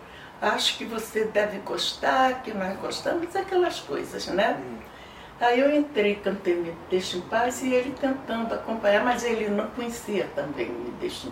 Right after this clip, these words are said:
Speaker 1: Paz. Quando terminou, ele falou assim, "Ah,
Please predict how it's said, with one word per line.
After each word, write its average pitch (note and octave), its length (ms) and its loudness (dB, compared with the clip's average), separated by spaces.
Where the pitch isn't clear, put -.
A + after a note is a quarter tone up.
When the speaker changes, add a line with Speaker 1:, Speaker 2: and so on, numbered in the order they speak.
Speaker 1:
Paz. - 500 -4
Quando C#4+ 380 8
terminou, B3+ 520 4
ele B3+ 140 6
falou A#3 320 0
assim, A#3 360 -6
"Ah, C#4+ 280 2